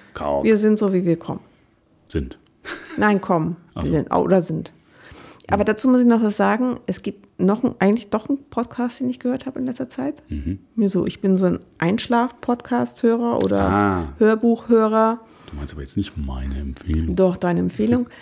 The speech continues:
Speaker 2: Das Problem ist halt, ich ratz dann irgendwann weg und dann muss ich immer von vorne anfangen. Und so ist es halt schon mal vorgekommen, dass ich so einige Folgen
Speaker 1: Im
Speaker 2: ja,
Speaker 1: Schlaf gehört hast.
Speaker 2: drei bis fünfmal wiederholen muss,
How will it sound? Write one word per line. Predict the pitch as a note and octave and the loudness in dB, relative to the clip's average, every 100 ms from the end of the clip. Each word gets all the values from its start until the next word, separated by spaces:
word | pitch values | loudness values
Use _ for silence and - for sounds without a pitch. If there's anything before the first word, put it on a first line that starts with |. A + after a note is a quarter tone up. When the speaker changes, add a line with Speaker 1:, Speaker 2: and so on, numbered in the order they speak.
| - - - | -20 -20 -10
Speaker 2:
Das | - F#3+ | -6 -2
Problem | - F#3+ A3+ | 2 4 4
ist | A#3 | 2
halt, | A#3 F#3+ | 2 0
ich | F#3 - | -4 -4
ratz | G3 - | -4 -2
dann | G3+ | 0
irgendwann | F3+ F3+ F3+ E3+ F3 | 2 2 2 2 0
weg | G#3+ - | -2 0
und | F#3+ | 2
dann | F#3 | 2
muss | F#3 | 0
ich | F#3+ | 0
immer | F#3+ F3+ | 0 0
von | F3 | -2
vorne | E3+ G#3 A3+ | 0 0 2
anfangen. | A#3 A3+ A3+ A3 | 0 -2 -2 -2
Und | F3+ F3+ | -2 -2
so | F3+ E3+ - - | -2 -6 -12 -6
ist | G#3+ A#3 | -4 -4
es | A3+ | -2
halt | G3+ G3+ | -2 -2
schon | - F#3+ | -2 -2
mal | F3+ | -2
vorgekommen, | - A#3+ B3 A#3+ A3 G#3 | 0 2 2 0 0 0
dass | G3 | 0
ich | F#3+ F#3 | -2 -4
so | E3+ - - | -6 -8 -2
einige | F#3 G#3+ G#3 | 2 2 2
Folgen | - F#3+ F#3 F3+ F3+ - _ _ _ - - - _ _ _ _ - - | 2 2 4 2 -2 -6 _ _ _ -10 -10 -10 _ _ _ _ -18 -10
Speaker 1:
Im | - - | -2 0
Speaker 2:
ja, | |
Speaker 1:
Schlaf | E3 G#2 G2+ - | 2 2 0 -2
gehört | D#2 C#2 - | -6 -6 -6
hast. | C#2 - - - _ _ | -8 -8 -14 -20 _ _
Speaker 2:
drei | - F3+ G3 | -8 -2 0
bis | G3 - | 0 -2
fünfmal | G#3 G#3+ G#3+ F#3 | -2 0 2 2
wiederholen | E3+ E3 F3+ G3+ | 4 4 4 4
muss, | A3 G#3+ A3 | 4 2 0